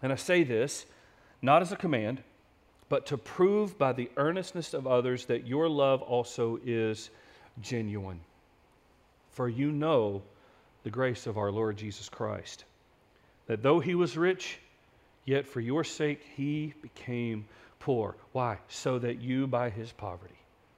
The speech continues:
might become rich." Lord Jesus, I'm asking now that you would illuminate your word. Father, that you would open our eyes, open our hearts, open our ears.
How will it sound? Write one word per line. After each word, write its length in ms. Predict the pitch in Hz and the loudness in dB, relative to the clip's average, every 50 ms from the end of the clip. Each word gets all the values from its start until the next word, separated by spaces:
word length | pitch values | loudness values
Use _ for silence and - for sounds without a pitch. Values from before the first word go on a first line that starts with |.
| _ _ | _ _
might 220 | 110 110 117 - | -6 -6 -6 -8
become 420 | - - - - - 107 92 85 85 - _ _ _ _ _ _ - _ | -10 -14 -14 -10 -10 -8 -10 -10 -14 -18 _ _ _ _ _ _ -20 _
rich." 380 | _ 110 104 - - - - - - _ _ _ _ _ - - - - - - _ | _ -14 -14 -14 -14 -16 -18 -18 -20 _ _ _ _ _ -20 -20 -20 -20 -20 -16 _
Lord 180 | - 139 143 131 | 2 2 2 4
Jesus, 380 | - 151 143 131 127 113 - | 2 0 0 2 0 -4 0
I'm 180 | 147 135 131 131 | 0 0 2 4
asking 480 | 127 127 127 120 - - - 120 120 117 | 4 4 4 2 -2 -8 -8 -8 -4 -2
now 220 | 123 131 131 131 | 0 0 0 0
that 160 | 123 120 117 | 0 -2 -4
you 160 | 120 131 127 | -2 -2 -2
would 100 | 123 120 | 0 0
illuminate 540 | 117 113 113 120 127 127 127 123 120 117 117 | 0 0 0 0 0 0 0 0 -2 -4 -4
your 140 | 120 123 117 | -4 -6 -4
word. 380 | 113 107 113 117 120 127 127 120 - - _ _ - _ _ - - - _ _ _ _ _ - - _ _ - _ | 0 0 0 2 0 -2 -4 -8 -16 -20 _ _ -20 _ _ -20 -20 -20 _ _ _ _ _ -20 -20 _ _ -20 _
Father, 280 | - 139 135 131 127 123 | 4 4 4 4 2 0
that 160 | 120 127 123 | -2 -4 -2
you 180 | 123 127 143 143 | -2 -2 0 2
would 300 | 131 120 113 110 110 107 - - _ _ _ _ _ _ _ _ _ _ _ _ _ _ _ _ _ _ _ _ _ _ - - _ | 2 2 2 2 0 -4 -14 -20 _ _ _ _ _ _ _ _ _ _ _ _ _ _ _ _ _ _ _ _ _ _ -20 -4 _
open 280 | 143 143 139 143 123 | 0 0 0 0 -2
our 160 | 117 113 113 113 | -2 0 0 0
eyes, 420 | 113 113 107 107 107 - - - - _ _ _ _ _ _ _ _ _ _ | 0 -2 -2 -6 -8 -10 -16 -18 -20 _ _ _ _ _ _ _ _ _ _
open 300 | 143 135 139 139 139 123 | 2 2 2 2 -2 -2
our 100 | 123 120 | -2 -6
hearts, 580 | 110 - - 120 113 110 110 - - - - - - _ _ _ _ _ _ - | -6 -4 -2 -2 -2 -2 -4 -8 -12 -14 -14 -16 -20 _ _ _ _ _ _ 4
open 320 | 143 147 156 151 156 135 | 6 6 6 6 2 0
our 140 | 127 127 120 | 2 0 0
ears. 480 | 117 117 110 110 107 104 - - - | 0 -2 -4 -6 -8 -10 -12 -14 -16